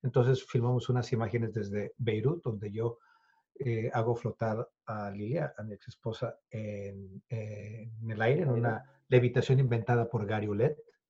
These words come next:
Speaker 1: que se llama The Double Levitation, que en aquella época no la hacían más que, <clears throat> más que un mago que se llamaba Joe Gabriel, no Joseph Gabriel, Joe
Speaker 2: Joe,
Speaker 1: Gabriel,
Speaker 2: Joe, Joe
Speaker 1: servidor.
Speaker 2: Gabriel, sí.
Speaker 1: Joe Gabriel, y tu, y tu servidor.
Speaker 2: Porque
Speaker 1: Y
Speaker 2: después la
Speaker 1: este
Speaker 2: gente piensa que la,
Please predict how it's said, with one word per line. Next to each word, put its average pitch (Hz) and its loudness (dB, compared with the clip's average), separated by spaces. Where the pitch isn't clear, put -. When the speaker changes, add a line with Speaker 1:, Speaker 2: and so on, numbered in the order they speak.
Speaker 1:
que - -6
se - -2
llama 117 2
The 104 -2
Double 117 0
Levitation, 120 0
que 135 0
en 117 2
aquella 120 6
época 123 2
no 120 4
la 120 4
hacían 117 0
más 101 -6
que, 95 -8
<clears throat> - -2
más 117 2
que - -2
un 117 4
mago 120 4
que - -6
se - -4
llamaba 110 0
Joe 117 4
Gabriel, 120 2
no 120 4
Joseph 123 4
Gabriel, 95 -4
Joe 127 4
Speaker 2:
Joe, 123 4
Speaker 1:
Gabriel, 147 8
Speaker 2:
Joe, 123 4
Joe 117 2
Speaker 1:
servidor. 123 4
Speaker 2:
Gabriel, 113 2
sí. 117 -2
Speaker 1:
Joe 123 4
Gabriel, 113 -2
y 123 0
tu, 120 0
y 127 0
tu 123 -10
servidor. 117 -2
Speaker 2:
Porque 160 10
Speaker 1:
Y 120 8
Speaker 2:
después 165 8
la 170 12
Speaker 1:
este 180 8
Speaker 2:
gente 185 8
piensa 180 6
que 165 8
la, 135 10